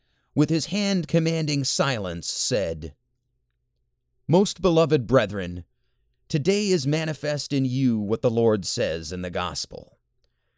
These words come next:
Where two or three are gathered together in my name, there I am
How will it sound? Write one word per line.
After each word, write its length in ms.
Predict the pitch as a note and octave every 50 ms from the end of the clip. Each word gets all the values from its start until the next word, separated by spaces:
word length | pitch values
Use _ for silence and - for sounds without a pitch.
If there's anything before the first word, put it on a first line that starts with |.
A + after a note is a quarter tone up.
| _ _ _ _ _
Where 220 | - D3 D3+ D3
two 260 | C#3 - - A3+ G#3
or 160 | F#3+ E3+ E3 D#3+
three 420 | - - - D#3+ D#3 D3+ C#3+ C#3+
are 160 | A2+ B2+ C#3+
gathered 440 | B2+ A#2 C3+ C3 C3 B2+ B2 A#2+ G#2
together 640 | - - C3 B2 G#2+ C3+ B2+ A2+ G#2+ G2 F#2+ F#2
in 200 | F#2+ G2+ A2+ A2
my 220 | A2+ A#2 A#2 A2 G#2+
name, 420 | G2+ F2 D#2+ D2 C#2+ D2 D2+ D#2 - _ _ _ _ _ _ _ _ _ _ _
there 260 | - F3 F3+ F3+ D3+
I 180 | C#3+ C#3+ C3+ C3
am 640 | B2 A#2 F2+ A2 G2+ F#2+ F#2 F2 E2+ F2 F2+ F2 -